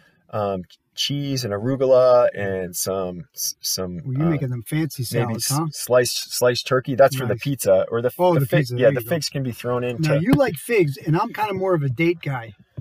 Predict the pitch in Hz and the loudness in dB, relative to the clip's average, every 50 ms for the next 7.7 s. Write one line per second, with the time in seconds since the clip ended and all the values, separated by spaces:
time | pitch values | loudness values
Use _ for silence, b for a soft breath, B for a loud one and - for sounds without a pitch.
0 | - - 135 127 170 196 208 190 175 143 - 143 123 113 151 156 143 127 - - | -12 -8 -4 -2 -2 0 0 0 -2 -2 -2 -4 -4 -2 -2 -2 -2 -2 -6 -10
1 | 123 127 135 135 143 143 143 151 156 160 180 - - 202 196 175 - - - 240 | -8 -6 -4 -4 -4 -4 -6 -8 -10 -12 -16 -18 -18 -16 -12 -10 -6 -2 -2 -2
2 | 214 190 190 170 180 165 156 - - - 170 180 175 - - 147 139 131 - - | 0 0 -2 -2 -2 -4 -4 -4 -2 -2 -2 -2 -2 -2 -2 -2 -2 -2 -2 -6
3 | _ _ _ _ _ 135 120 123 175 - 165 113 - 156 175 175 - 180 165 147 | _ _ _ _ _ -8 -8 -8 -8 -8 -6 -2 0 0 0 0 0 -2 -2 0
4 | 175 175 180 156 - - 208 175 139 131 135 135 131 131 131 139 139 135 - - | 0 0 0 -2 -2 0 0 0 0 0 -2 -4 -4 -4 -4 -4 -4 -4 -6 -4
5 | - 151 165 175 165 175 175 170 147 135 135 143 151 156 156 131 139 156 156 151 | -4 -2 -2 0 0 0 0 0 0 -2 -2 -2 -2 -2 0 0 0 0 0 0
6 | 147 160 160 135 - 131 123 117 113 - - 135 127 117 113 127 127 120 117 - | -2 -2 -4 -4 -4 -6 -6 -6 -10 -10 -6 -6 -6 2 6 8 8 8 8 6
7 | - 95 95 - - _ _ - 147 143 127 117 110 | 2 -4 -6 -8 -12 _ _ 2 6 6 8 8 6